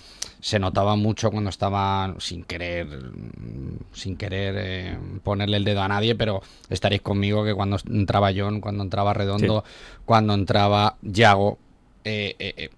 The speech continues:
Speaker 1: le faltaba al equipo bastante
Speaker 2: Que fue el periodo de enero-febrero que se lesionaron los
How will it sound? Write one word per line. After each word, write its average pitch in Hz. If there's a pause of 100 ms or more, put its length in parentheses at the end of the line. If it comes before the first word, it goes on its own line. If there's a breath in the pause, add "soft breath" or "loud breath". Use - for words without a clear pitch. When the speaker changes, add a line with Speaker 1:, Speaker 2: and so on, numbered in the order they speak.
(180)
Speaker 1:
le 110
faltaba 104
al 113
equipo 110
bastante 110
Speaker 2:
Que 104
fue 117
el 120
periodo 123
de 123
enero-febrero 120
que 131
se 117
lesionaron 101
los 127